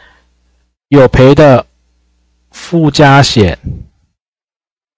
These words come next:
附加条款。我刚刚是不是讲，如果假设这叫做车体险，如果它是撞烂的，这叫做有赔的附加险或附加条款，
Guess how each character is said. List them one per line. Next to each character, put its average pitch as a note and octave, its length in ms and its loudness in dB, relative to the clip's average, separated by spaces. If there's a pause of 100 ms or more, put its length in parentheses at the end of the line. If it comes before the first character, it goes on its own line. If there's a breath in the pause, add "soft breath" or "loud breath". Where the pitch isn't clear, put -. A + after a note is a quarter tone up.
(240)
附 C3+ 140 -4
加 C3 240 0
条 G2+ 260 -2
款。 F#2 260 -8 (1080 soft breath)
我 A#2 80 -10
刚 C#3 120 0
刚 C#3+ 80 2
是 C#3+ 60 0
不 C#3 40 -2
是 C3 60 0
讲， F2+ 160 -6 (260 soft breath)
如 D#3 200 0
果 C#3 240 2 (180)
假 A#2 160 0
设 E3 140 0
这 D#3+ 120 0
叫 D3+ 140 2
做 C#3 180 2
车 C3+ 300 0
体 G#2+ 240 -2
险， F#2+ 300 -4 (1500)
如 D3+ 80 0
果 E3+ 80 2
它 D3+ 140 0
是 D#3+ 80 2
撞 D3 240 -2
烂 B2+ 260 0
的， E2+ 160 -6 (880)
这 D#3+ 140 -2
叫 D3+ 100 2
做 C#3 140 2
有 A2 180 2
赔 G#2+ 240 0
的 A2 220 2 (180)
附 C3+ 240 -4
加 B2 220 2
险 G#2 160 -2
或 A#2 120 2
附 A2 200 -4
加 G#2+ 160 0
条 F#2 200 -4
款， - 240 -8